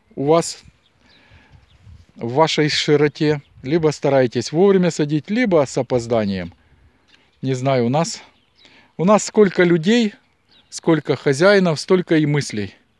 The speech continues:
Поэтому определиться, как же все-таки правильно, заранее, вовремя или позже, вопрос остается открытым. Тут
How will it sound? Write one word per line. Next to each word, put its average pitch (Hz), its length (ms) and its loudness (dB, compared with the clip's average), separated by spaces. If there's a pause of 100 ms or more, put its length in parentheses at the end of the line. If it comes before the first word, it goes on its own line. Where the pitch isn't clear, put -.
(960)
Поэтому 139 560 -2 (1900)
определиться, 147 800 -2
как 147 240 -2
же 135 100 0
все-таки 131 460 -6
правильно, 147 480 0
заранее, 175 680 2
вовремя 147 580 2
или 131 140 2
позже, 160 540 0 (2250)
вопрос 170 480 0
остается 160 720 0
открытым. 135 680 -4 (1900)
Тут - 320 -8